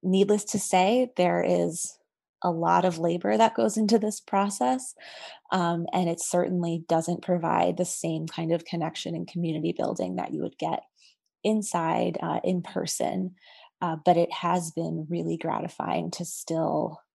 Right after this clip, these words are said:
be forging those connections, um, even though we haven't been able to go to prison for a year. Um, the other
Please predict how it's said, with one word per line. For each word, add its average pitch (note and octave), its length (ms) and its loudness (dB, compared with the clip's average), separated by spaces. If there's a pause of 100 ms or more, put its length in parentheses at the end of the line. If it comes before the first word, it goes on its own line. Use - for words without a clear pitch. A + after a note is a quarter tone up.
(380)
be D#3 240 -2
forging D#3 560 -6
those F3 220 -8
connections, - 920 -8 (520)
um, E3 300 -6
even E3 280 0
though E3 140 4
we E3 120 -2
haven't E3+ 320 -4
been - 140 -8
able - 180 -6
to - 140 -10
go - 120 -4
to - 60 -4
prison - 540 -6 (260)
for - 480 -4 (100)
a F3+ 100 0
year. - 640 -4 (840)
Um, E3+ 420 -2
the - 220 -6
other G#3+ 600 4